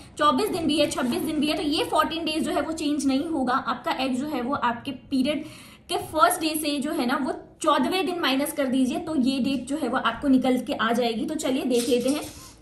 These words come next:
तो इक्कीसवें दिन, अ, जो है वो आपको मान लेते हैं कि आपके period का पहला दिन होगा। तो सात तारीख को जो है ना वो आपका egg release हुआ है, माइनस सिक्स, माइनस फ़ाइव। ये जो मैंने बताया है ना आपको, वो date बताया है, यानी कि सात तारीख को, छह तारीख को और पाँच तारीख को।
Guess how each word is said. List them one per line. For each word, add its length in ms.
तो 80
इक्कीसवें 680
दिन, 140
अ, 380
जो 200
है 220
वो 120
आपको 380
मान 220
लेते 220
हैं 140
कि 160
आपके 220
period 340
का 60
पहला 440
दिन 200
होगा। 360
तो 200
सात 460
तारीख 300
को 80
जो 120
है 160
ना 80
वो 120
आपका 360
egg 300
release 360
हुआ 180
है, 280
माइनस 360
सिक्स, 240
माइनस 340
फ़ाइव। 200
ये 300
जो 80
मैंने 180
बताया 320
है 140
ना 80
आपको, 380
वो 140
date 300
बताया 360
है, 220
यानी 140
कि 140
सात 360
तारीख 280
को, 60
छह 340
तारीख 280
को 60
और 200
पाँच 260
तारीख 280
को। 240